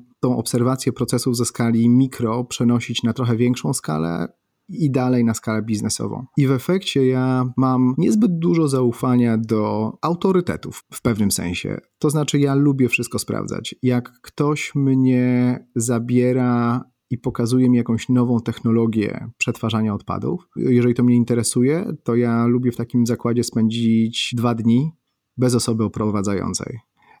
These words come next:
żeby sprawdzić, jak naprawdę ta technologia działa w boju. Więc w takim sensie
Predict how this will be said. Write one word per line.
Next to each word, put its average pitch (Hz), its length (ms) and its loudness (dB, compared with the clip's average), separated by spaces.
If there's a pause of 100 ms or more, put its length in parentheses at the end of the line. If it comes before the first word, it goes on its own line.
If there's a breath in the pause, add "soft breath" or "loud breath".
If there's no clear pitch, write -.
żeby 117 600 0
sprawdzić, 120 880 0
jak 113 640 -2
naprawdę 117 1400 0
ta 113 580 -2
technologia 107 580 -2
działa 101 240 -2
w 101 100 -6
boju. 101 340 -6 (720 loud breath)
Więc 120 160 0
w - 80 -14
takim 165 300 -2
sensie 95 560 -4